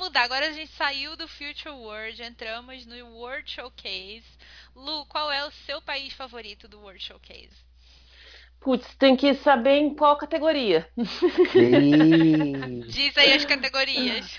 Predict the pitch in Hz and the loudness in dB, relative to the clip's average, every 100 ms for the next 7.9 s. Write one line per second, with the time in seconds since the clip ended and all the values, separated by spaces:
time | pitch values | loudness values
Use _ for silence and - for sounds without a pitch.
0 | 285 330 381 - 247 359 339 311 285 269 | -14 -10 -8 0 4 6 6 6 6 4
1 | 302 277 277 294 277 - 269 285 285 - | 0 2 2 2 -4 0 2 2 -2 -10
2 | _ _ _ _ 269 254 240 226 226 233 | _ _ _ _ 0 2 0 0 4 6
3 | 294 302 302 254 233 220 214 240 277 349 | 6 2 -4 -2 2 4 6 4 2 -4
4 | - - 254 262 262 254 233 233 - 240 | -8 -4 0 0 2 2 2 -2 -4 -6
5 | 240 220 175 160 170 180 190 202 190 202 | 0 2 2 0 -6 -8 -10 -8 -6 -4
6 | 202 185 208 202 214 208 202 190 202 196 | -6 -4 -6 -4 -6 -2 -2 -2 -4 -4
7 | 220 208 - 214 202 185 185 180 | -2 -2 0 0 2 4 4 2